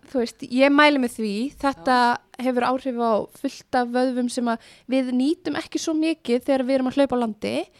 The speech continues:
Speaker 1: Eh, þannig að þetta hefur mjög góð áhrif á bara styrkja í kringum hnéliðin. Em,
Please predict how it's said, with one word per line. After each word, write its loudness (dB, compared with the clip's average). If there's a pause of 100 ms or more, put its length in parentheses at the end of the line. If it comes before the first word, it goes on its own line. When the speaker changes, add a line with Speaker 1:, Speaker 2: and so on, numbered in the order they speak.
(520)
Speaker 1:
Eh, 0
þannig -4
að -6
þetta -6
hefur 0 (520)
mjög 0
góð 2
áhrif 0
á 0
bara 0
styrkja -6
í -6
kringum -4
hnéliðin. -4 (720)
Em, -2